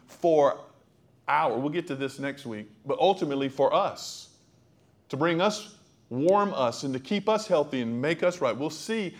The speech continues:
how man and, man and woman created in God's image are the pinnacle of God's creation, and that all of this creation that he's making is for his glory and our good, our benefit. And so here he says,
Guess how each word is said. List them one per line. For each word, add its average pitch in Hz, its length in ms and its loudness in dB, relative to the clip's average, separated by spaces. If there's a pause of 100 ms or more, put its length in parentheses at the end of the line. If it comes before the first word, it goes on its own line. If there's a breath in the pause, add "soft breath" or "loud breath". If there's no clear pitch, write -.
(160 loud breath)
how 156 360 2 (140)
man 139 720 -2
and, 127 260 -4 (140)
man 156 320 -4
and 131 240 -4
woman 156 280 0
created 147 300 -2
in 147 100 -6
God's 127 300 -2
image 151 300 -6
are 143 160 0
the 127 100 -6
pinnacle 165 500 -8
of 117 120 -6
God's 127 200 -4
creation, 127 560 -8 (220 loud breath)
and 139 220 2
that 139 180 4
all 214 340 8
of 175 140 8
this 170 160 0
creation 160 640 0
that 135 140 -4
he's 127 160 -8
making 143 400 -4 (320 loud breath)
is 160 320 4 (160 loud breath)
for 156 240 6
his 214 320 2
glory 196 520 6
and 131 160 -2
our 147 360 2 (200)
good, 107 360 -2
our 113 160 -2
benefit. 104 480 -10 (720)
And 110 100 -8
so 120 180 2
here 147 360 0 (340 loud breath)
he 120 100 -4
says, 127 520 2